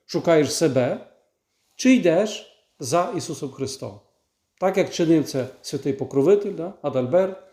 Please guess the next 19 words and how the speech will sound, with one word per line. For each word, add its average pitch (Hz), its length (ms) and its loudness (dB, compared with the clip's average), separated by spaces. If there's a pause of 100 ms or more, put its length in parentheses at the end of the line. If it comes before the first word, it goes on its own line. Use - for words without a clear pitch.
(120)
так, 151 160 -8
як 156 120 -4
чинили 151 340 2
багато 135 340 0
інших 175 400 -4
святих. 180 380 -8 (720)
Подивіться 214 420 4 (360)
ї-, 190 260 -6
їхню 226 300 2
історію. 202 380 6
Мене 180 220 4
теж 208 220 0
це 185 120 0
торкає, 202 440 2
що, 180 260 -2 (360)
е, 143 220 2
Бог 208 340 6
завжди 185 420 0
посилає 226 840 -2